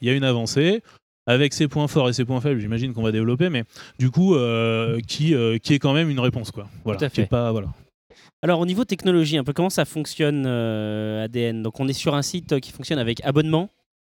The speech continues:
Speaker 2: pour, euh, mater des, pour mater des, des
Speaker 1: Ah.
Speaker 2: animés en streaming, c'est ça ?
Speaker 1: Oui, c'est ça.
Speaker 2: Voilà.
Speaker 1: Alors, abonnement, euh, il y a, euh, une partie de l'offre qui est gratuite, hein,
Speaker 2: Mhm.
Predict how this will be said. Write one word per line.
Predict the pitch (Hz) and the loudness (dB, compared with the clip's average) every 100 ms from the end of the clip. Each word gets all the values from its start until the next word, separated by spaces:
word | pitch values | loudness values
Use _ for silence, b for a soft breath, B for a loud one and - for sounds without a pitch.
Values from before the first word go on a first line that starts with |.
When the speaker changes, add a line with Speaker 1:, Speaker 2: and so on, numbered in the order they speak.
| _ _ _ - | _ _ _ -4
Speaker 2:
pour, | 139 127 | -2 0
euh, | 120 117 | -2 -2
mater | 117 127 147 143 | -4 -4 -4 -4
des, | 127 120 110 107 104 104 107 | -2 -2 0 -2 -2 -4 -4
pour | 113 | -4
mater | 113 147 | -4 -4
des, | 127 113 104 101 | -4 -2 -2 -4
des | 104 120 | -4 -2
Speaker 1:
Ah. | |
Speaker 2:
animés | 117 143 | 0 0
en | 143 | -2
streaming, | - 156 139 107 - _ | -6 -6 -6 -8 -12 _
c'est | 117 | 0
ça ? | |
Speaker 1:
Oui, | 147 117 | 0 0
c'est | - | -6
ça. | 113 107 - | -6 -8 -4
Speaker 2:
Voilà. | 110 98 b _ - | -6 -6 b _ 0
Speaker 1:
Alors, | 123 113 - | 0 0 -4
abonnement, | 123 135 143 147 123 | 0 0 0 0 0
euh, | 107 104 101 B _ _ _ | -2 -4 -6 B _ _ _
il | 117 | 0
y | |
a, | 127 123 | 2 2
euh, | 113 113 | 0 -2
une | 139 135 | -2 -2
partie | 131 147 | -2 0
de | 135 | 0
l'offre | 135 | -2
qui | 123 | -2
est | |
gratuite, | 107 120 226 233 | -2 -2 -4 -6
hein, | 120 b b | -10 b b
Speaker 2:
Mhm. | 104 | -10